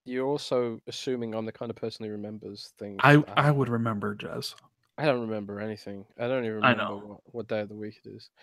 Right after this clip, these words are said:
Speaker 1: But, uh, yeah, Ashen was awesome. Like, it was just incredible. Absolutely amazing.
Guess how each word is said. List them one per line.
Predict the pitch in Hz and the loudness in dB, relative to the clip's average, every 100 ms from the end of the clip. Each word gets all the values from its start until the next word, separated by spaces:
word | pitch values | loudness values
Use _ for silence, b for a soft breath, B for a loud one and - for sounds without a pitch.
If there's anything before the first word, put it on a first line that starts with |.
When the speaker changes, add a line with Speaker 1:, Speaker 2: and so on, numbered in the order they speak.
| b b b _ | b b b _
Speaker 1:
But, | 139 127 | 8 8
uh, | 131 127 123 123 - | 8 8 6 4 -4
yeah, | 123 120 113 | 0 6 8
Ashen | 123 - 113 | 6 0 -6
was | 107 | -6
awesome. | 104 - - - _ _ | -10 -12 -18 -20 _ _
Like, | 120 117 - _ _ _ _ _ _ _ _ _ _ _ - | 2 2 -4 _ _ _ _ _ _ _ _ _ _ _ -8
it | 135 | -6
was | 123 - | -4 -6
just | 113 - | -8 -10
incredible. | 98 95 95 95 98 b b b b b b b b _ _ _ 160 | -6 -6 -6 -10 -14 b b b b b b b b _ _ _ -2
Absolutely | 131 - 127 113 | 0 -2 -2 -2
amazing. | 110 107 113 110 | -2 -4 -4 -8